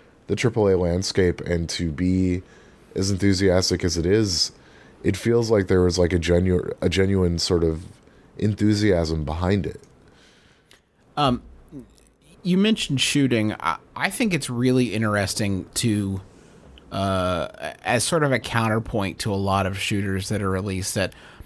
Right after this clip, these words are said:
Speaker 2: a lot of the weapons that you get in this game are dumb.
Speaker 1: Oh, they're
Speaker 2: Do you th-
Speaker 1: really stupid.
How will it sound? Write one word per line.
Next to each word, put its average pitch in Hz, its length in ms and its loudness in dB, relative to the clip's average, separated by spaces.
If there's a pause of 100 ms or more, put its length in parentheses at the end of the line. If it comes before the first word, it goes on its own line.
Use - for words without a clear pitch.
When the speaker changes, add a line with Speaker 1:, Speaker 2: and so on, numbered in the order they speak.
(320)
Speaker 2:
a 127 100 -2
lot 165 200 2
of 370 100 0
the 233 100 0
weapons 151 640 0
that 117 100 -4
you 110 160 0
get 113 220 0
in 117 60 -6
this 135 180 -4
game 156 420 -2 (100)
are 110 580 0 (1600)
dumb. 92 460 0 (340)
Speaker 1:
Oh, 107 160 4
they're 107 120 4
Speaker 2:
Do 104 60 4
you 208 180 2
th- 87 100 0
Speaker 1:
really 104 300 4
stupid. 76 480 -6